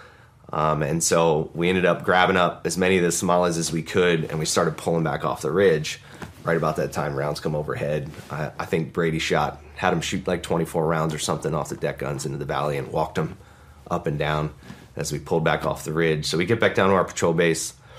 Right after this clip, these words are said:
There's no more fire coming from the hills other than, you know, the smoke and everything that's left, dust from the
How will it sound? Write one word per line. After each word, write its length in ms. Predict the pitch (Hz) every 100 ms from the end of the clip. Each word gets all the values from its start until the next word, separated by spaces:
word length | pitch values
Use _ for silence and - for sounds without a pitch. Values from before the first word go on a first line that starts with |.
| - -
There's 180 | 87 98
no 100 | 104
more 180 | 107 95
fire 280 | 85 85
coming 240 | - 90 85
from 160 | 85
the 80 | 85
hills 500 | 82 78 80 - - - -
other 200 | 76 78
than, 300 | 71 71 73 - - -
you 80 | 71
know, 180 | 64
the 140 | 67 76 - -
smoke 360 | - 76 71
and 80 | 71
everything 260 | 73 78 78
that's 200 | 76 78
left, 380 | 71 69 80 78
dust 260 | 78 -
from 180 | - 76
the 200 | 78